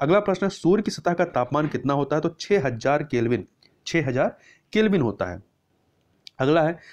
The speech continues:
तारा मछली या स्टारफिश निम्नलिखित किस संघ का प्राणी है? तो तारा मछली, मछली जुड़ा हुआ है, परंतु ये मछली नहीं होती बल्कि इकाइनोडर्मेटा संघ की प्राणी है। अगला है, दुग्ध प्रोटीन को प्रा-, चाचा-, पचाने वाला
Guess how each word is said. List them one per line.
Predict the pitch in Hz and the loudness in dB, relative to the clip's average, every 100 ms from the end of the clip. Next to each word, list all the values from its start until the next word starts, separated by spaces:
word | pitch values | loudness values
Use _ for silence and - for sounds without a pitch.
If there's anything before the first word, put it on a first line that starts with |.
| _ - | _ 0
तारा | 143 165 | 2 4
मछली | 196 165 170 | 2 2 2
या | 165 | 2
स्टारफिश | - 147 151 160 143 | 2 0 0 0 -2
निम्नलिखित | 135 143 165 160 | 0 2 0 0
किस | 202 - | -2 0
संघ | 156 | -2
का | 135 | -2
प्राणी | 117 110 | -2 -2
है? | |
तो | 113 | -4
तारा | - 123 156 | 0 0 2
मछली, | 165 156 175 196 - 113 | 0 -2 -4 -4 -6 -2
मछली | 117 156 | 0 0
जुड़ा | 156 147 | 2 4
हुआ | 156 165 | 4 2
है, | 165 | 0
परंतु | 165 170 | 0 0
ये | |
मछली | 135 120 147 | 0 0 0
नहीं | 131 | 2
होती | 127 151 | 0 0
बल्कि | 135 135 208 - - - _ 170 | 0 0 -4 -6 -20 -20 _ -2
इकाइनोडर्मेटा | 156 170 190 139 - _ _ 143 180 151 135 131 127 160 220 _ _ _ _ - | 0 2 2 2 -4 _ _ 2 4 4 2 2 2 2 0 _ _ _ _ -6
संघ | - 165 156 | 0 2 2
की | 220 | -2
प्राणी | 175 120 110 | -2 0 0
है। | 98 90 _ - | -2 -6 _ -4
अगला | 131 160 | 2 2
है, | 170 185 _ - _ - | 2 -2 _ -20 _ -4
दुग्ध | 131 220 214 | 2 2 2
प्रोटीन | - 156 170 180 | 2 2 2 0
को | 196 | 0
प्रा-, | 143 135 131 - | 2 2 0 -2
चाचा-, | 135 135 139 - | -2 0 -2 -2
पचाने | 139 151 180 | 0 2 2
वाला | 165 127 | 2 0